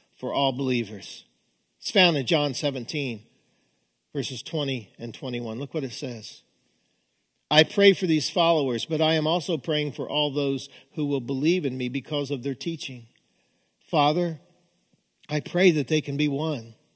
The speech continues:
As you are in me and I in you, I pray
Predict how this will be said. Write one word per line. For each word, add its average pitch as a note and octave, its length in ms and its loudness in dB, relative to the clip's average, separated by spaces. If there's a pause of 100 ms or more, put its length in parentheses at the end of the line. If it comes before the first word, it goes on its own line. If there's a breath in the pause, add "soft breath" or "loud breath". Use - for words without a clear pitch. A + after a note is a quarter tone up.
(560)
As C3 260 0
you F#3+ 280 4
are F#3+ 160 4
in F#3+ 180 2
me D#3 240 2
and C#3 140 0
I C#3 180 -2
in E3+ 200 -4
you, B2 340 -6 (260)
I C3 160 0
pray D3 640 2